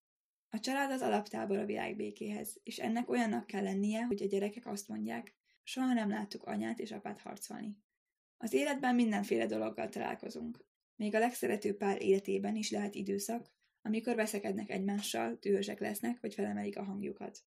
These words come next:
Azonban, amikor a gyerekek bejönnek a szobába, ezt azonnal abba kell hagyni. Bármilyen dühösek vagyunk a párunkra, tudnunk kell békésen viszonyulni hozzá, amikor a gyerekek jelen vannak. A gyerekeknek úgy kell felnőniük, hogy úgy gondolják, a családjuk örömmel van teli,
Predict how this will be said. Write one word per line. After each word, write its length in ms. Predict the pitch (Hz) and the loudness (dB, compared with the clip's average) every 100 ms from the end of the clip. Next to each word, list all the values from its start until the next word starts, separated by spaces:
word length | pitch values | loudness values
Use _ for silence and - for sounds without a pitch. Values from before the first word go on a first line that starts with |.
| _ _ _ | _ _ _
Azonban, 400 | - 233 240 240 | -4 0 4 4
amikor 280 | 233 233 240 | 2 2 2
a 40 | 226 | 2
gyerekek 380 | 247 254 254 | 2 2 -2
bejönnek 400 | 240 220 214 220 | 0 2 2 0
a 60 | 208 | -2
szobába, 580 | 202 202 208 208 226 240 | 0 0 0 0 0 0
ezt 200 | 233 - | -2 -4
azonnal 380 | 214 220 208 220 | -2 0 -2 -2
abba 200 | 208 208 | -6 -8
kell 180 | 220 | -8
hagyni. 380 | 214 214 - 220 - _ _ _ _ | -6 -6 -6 -6 -10 _ _ _ _
Bármilyen 380 | 240 294 262 214 | 0 2 4 4
dühösek 360 | 214 202 202 | 6 4 4
vagyunk 280 | 214 226 220 | 0 0 0
a 60 | 202 | -2
párunkra, 520 | 208 214 214 220 247 | -2 0 -2 -2 -2
tudnunk 380 | 247 233 220 208 | -2 -2 -2 0
kell 120 | 202 | 0
békésen 500 | 202 202 214 202 208 | 2 0 0 -2 -2
viszonyulni 440 | 208 208 208 214 | -2 -4 -4 -4
hozzá, 500 | 202 208 208 214 214 - | -4 -4 -4 -6 -6 -10
amikor 320 | - 208 208 | -2 0 2
a 40 | 214 | 4
gyerekek 400 | 202 220 208 202 | 4 2 -2 -6
jelen 260 | 208 214 | -6 -4
vannak. 440 | 208 214 220 226 - _ _ _ _ | -6 -6 -6 -10 -14 _ _ _ _
A 120 | - 196 | -6 0
gyerekeknek 560 | 202 233 - 240 254 | 2 2 -2 -4 -2
úgy 160 | 247 220 | 0 0
kell 180 | 214 202 | -2 -2
felnőniük, 580 | 214 202 214 220 233 | -2 0 0 0 0
hogy 140 | - 240 | -2 0
úgy 140 | 226 | 2
gondolják, 540 | 202 202 214 220 226 - | 2 2 2 2 0 -4
a 80 | |
családjuk 460 | - 247 240 240 240 | -2 4 6 6 4
örömmel 380 | 226 202 196 196 | 2 4 2 2
van 140 | 196 | 0
teli, 380 | 202 190 202 240 | 2 2 2 -2